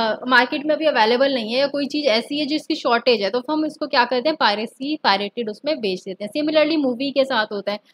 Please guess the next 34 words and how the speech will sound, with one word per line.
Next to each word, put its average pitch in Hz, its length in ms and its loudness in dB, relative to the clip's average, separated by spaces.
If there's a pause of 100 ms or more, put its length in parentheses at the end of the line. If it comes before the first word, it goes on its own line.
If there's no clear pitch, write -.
(260)
हमने 277 220 4
download 254 480 6
करी, 302 200 4
हमें 262 240 2
movie 254 260 -2
मिल 269 180 4
गई, 339 220 4
अभी 269 200 2
release 269 360 -2
भी 285 140 -2
नहीं 302 120 0
हुई 349 280 2 (600)
और 269 80 2
हमने 269 220 2
क्या 262 160 4
करा? 320 320 2 (340)
उसकी 269 200 -2
copies 285 560 2
बना 247 280 4
के 294 220 0
हमने 262 400 2
क्या 254 220 2
कर 247 160 -2
दी? 339 120 0
बेच 226 320 -2
दी, 190 180 -8 (440)
ठीक 294 180 -4
है। 370 340 -2 (460)
इसे 330 260 -2
को 349 120 -2
हम 302 220 2
piracy 220 480 2
बोलते 190 340 -4
हैं। 196 160 -6